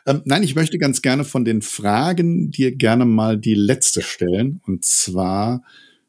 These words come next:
ähm, was möchtest du unseren Hörern zum Schluss mitgeben? Als Botschaft.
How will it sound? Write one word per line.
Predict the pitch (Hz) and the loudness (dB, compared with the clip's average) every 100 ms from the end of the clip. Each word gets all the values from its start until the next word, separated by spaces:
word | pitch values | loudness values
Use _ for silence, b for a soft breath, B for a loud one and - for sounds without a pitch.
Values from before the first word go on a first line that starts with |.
| _ - | _ -4
ähm, | 208 104 104 104 107 _ _ - | 0 2 2 0 -2 _ _ -6
was | 90 90 - | -4 -2 0
möchtest | 113 117 - 127 - | 0 0 -2 -4 0
du | 135 - | -2 0
unseren | 107 104 95 85 | -2 -2 -2 2
Hörern | 110 113 131 123 | 2 4 0 0
zum | - | -2
Schluss | 104 - 120 185 - - - _ _ _ _ _ _ _ _ _ _ _ _ - | -2 0 2 2 2 -2 -8 _ _ _ _ _ _ _ _ _ _ _ _ 0
mitgeben? | 202 - 85 - - _ _ _ _ _ _ _ _ _ _ _ - | 0 2 -4 -4 -14 _ _ _ _ _ _ _ _ _ _ _ -8
Als | - | -2
Botschaft. | - - - - - | 0 0 -2 -12 -18